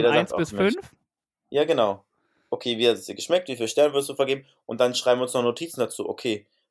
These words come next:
Speaker 1: war etwas zu wässrig, äh, war etwas zu salzig, was auch immer, dass man beim nächsten Mal das noch ein bisschen anpassen kann, gegebenenfalls.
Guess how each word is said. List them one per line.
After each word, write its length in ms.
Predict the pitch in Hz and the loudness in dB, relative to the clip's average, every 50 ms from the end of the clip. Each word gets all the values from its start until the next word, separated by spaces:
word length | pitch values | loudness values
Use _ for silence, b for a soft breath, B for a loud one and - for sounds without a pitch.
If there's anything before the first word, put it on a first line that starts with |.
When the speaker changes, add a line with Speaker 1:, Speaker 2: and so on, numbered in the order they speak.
| _ _ | _ _
Speaker 1:
war 260 | - 113 120 113 104 | -2 4 4 4 4
etwas 320 | 120 - 120 113 113 - | 4 2 0 0 0 -2
zu 140 | - - 113 | -6 -2 4
wässrig, 600 | 127 135 135 135 - - 131 127 123 120 120 - - | 4 4 4 2 -2 -2 2 2 2 2 0 -4 -4
äh, 260 | - 117 120 117 113 107 | 0 2 4 4 4 4
war 120 | 123 113 | 4 4
etwas 240 | 107 107 117 117 - | 4 2 0 0 0
zu 100 | - 123 | -2 0
salzig, 540 | 110 123 120 117 123 123 - - 120 120 - | 2 4 4 4 4 2 -2 -4 -4 -2 0
was 140 | - 110 117 | 0 0 0
auch 100 | 120 104 | 0 0
immer, 220 | - 131 139 131 | 0 2 2 4
dass 160 | 113 113 110 - | 4 2 2 2
man 160 | 123 117 110 | 0 2 2
beim 120 | 110 107 | 2 2
nächsten 300 | 107 110 117 - - - | 2 -2 -2 -2 -2 0
Mal 100 | 117 117 | 0 0
das 140 | 117 120 - | 0 0 -2
noch 80 | 117 117 | -2 -2
ein 60 | 113 | -2
bisschen 380 | 117 113 - 117 - - - _ | -2 -4 -6 -6 -8 -8 -6 _
anpassen 420 | - 131 139 139 131 120 110 110 101 | -2 -2 -2 -2 -8 -8 -8 -8 -2
kann, 200 | - 101 101 104 | -2 -2 -2 -2
gegebenenfalls. 840 | 104 101 95 101 98 104 101 98 - - 92 92 92 - - - | -6 -8 -6 -8 -8 -8 -8 -12 -2 0 0 0 0 -2 -10 -20